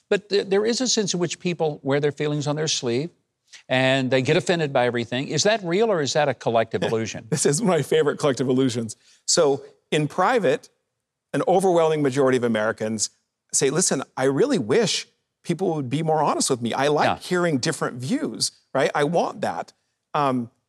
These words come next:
Speaker 2: but they are so convinced that other people are so sensitive that they just can't handle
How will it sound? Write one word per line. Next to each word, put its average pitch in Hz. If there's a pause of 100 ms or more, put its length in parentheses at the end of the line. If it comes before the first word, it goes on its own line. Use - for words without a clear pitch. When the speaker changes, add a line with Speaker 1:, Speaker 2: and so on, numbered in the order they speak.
(540)
Speaker 2:
but 156
they 185
are 165
so 190
convinced 147 (300)
that 139
other 156
people 147
are 117
so 160
sensitive 131 (640)
that 143
they 139
just 156
can't 147
handle 131